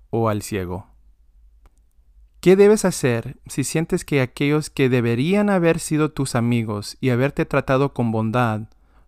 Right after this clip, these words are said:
no lo están haciendo? ¿Qué hicieron Zaqueo y el ciego? ¿Se fueron a la casa y se quejaron?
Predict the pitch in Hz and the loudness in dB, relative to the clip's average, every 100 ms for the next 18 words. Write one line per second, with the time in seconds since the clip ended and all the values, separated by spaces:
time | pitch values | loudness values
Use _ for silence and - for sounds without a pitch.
0 | - 139 165 170 - 143 127 131 110 98 | -4 2 2 2 -2 -2 -2 -4 -4 -6
1 | 101 - - - - _ - - _ _ | -10 -18 -20 -20 -20 _ -20 -20 _ _
2 | _ - _ - 180 202 202 208 180 151 | _ -20 _ 4 4 6 4 2 2 0
3 | 165 165 170 139 123 135 113 98 92 - | 2 2 4 2 0 0 0 -2 -8 -16
4 | _ - - - - - - 123 143 156 | _ -20 -20 -20 -20 -12 -2 2 4 4
5 | 165 147 147 151 175 143 - 120 135 160 | 4 2 4 2 2 0 -2 0 2 4
6 | 254 | 2